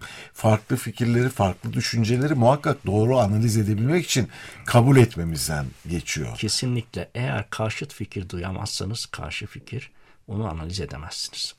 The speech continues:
Speaker 2: Analiz edemeyince muhakemenize katamazsınız. Muhakemenize katamayınca muhakemeniz gelişmez.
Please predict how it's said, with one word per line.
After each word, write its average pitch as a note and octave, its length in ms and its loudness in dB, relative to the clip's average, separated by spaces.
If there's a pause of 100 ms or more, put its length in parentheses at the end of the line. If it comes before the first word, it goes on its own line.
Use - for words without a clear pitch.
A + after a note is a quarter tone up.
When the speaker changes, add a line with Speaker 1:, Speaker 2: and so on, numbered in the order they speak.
(120)
Speaker 2:
Analiz G2+ 320 -4
edemeyince G2 720 -4
muhakemenize F2+ 640 -8
katamazsınız. - 760 -12 (360)
Muhakemenize A2+ 600 -4
katamayınca A#2 680 -6
muhakemeniz F#2+ 680 -6
gelişmez. - 580 -10